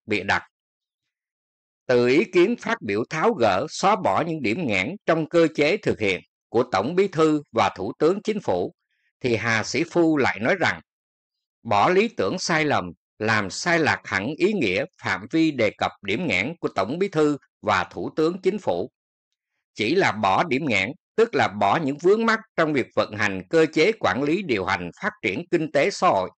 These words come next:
Điểm nghẽn có liên quan đến những quy định của pháp luật, chứ đâu có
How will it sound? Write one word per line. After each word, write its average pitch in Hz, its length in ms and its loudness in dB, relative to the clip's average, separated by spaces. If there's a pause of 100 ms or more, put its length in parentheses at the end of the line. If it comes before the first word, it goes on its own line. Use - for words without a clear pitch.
(380)
Điểm 131 260 0
nghẽn 120 320 0
có 214 80 0
liên 180 260 4
quan 165 300 0
đến 185 160 0
những 147 220 -2
quy 170 220 6
định 98 280 0
của 95 100 -10
pháp 214 260 -6
luật, 113 180 2 (380)
chứ 208 160 4
đâu 170 200 4
có 208 140 2